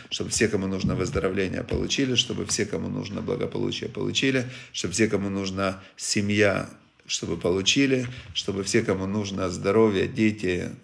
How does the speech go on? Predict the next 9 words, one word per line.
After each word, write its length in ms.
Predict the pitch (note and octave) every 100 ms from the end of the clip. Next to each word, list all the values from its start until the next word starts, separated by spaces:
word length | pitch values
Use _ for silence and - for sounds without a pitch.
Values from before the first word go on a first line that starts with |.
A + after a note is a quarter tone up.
| -
э, 180 | E2 -
чтобы 300 | - F2+ F2
все 260 | - A#2+
получили 560 | A2+ F#2+ F#2 - A2+ G2
то, 160 | -
что 160 | G2+ G2
просят 340 | G#2+ F#2+ F2
у 60 | F#2
Всевышнего, 640 | - A2 C#3 - C#3+ D3